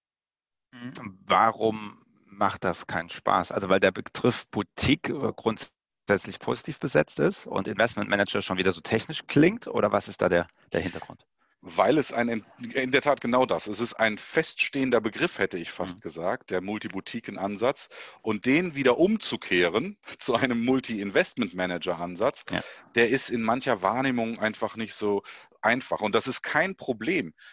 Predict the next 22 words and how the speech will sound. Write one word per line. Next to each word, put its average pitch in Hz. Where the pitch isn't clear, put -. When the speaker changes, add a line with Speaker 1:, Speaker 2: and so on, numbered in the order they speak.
Speaker 2:
äh, 104
für -
uns 170
als 101
Haus, 131
für 113
uns, 120
äh, 98
als 92
Dachmarke 147
oder 139
die 110
einzelnen 113
Marken. 90
Es 101
ist -
die 104
Wahrnehmung 117
und 117
das 107
darauf 95
achten, 143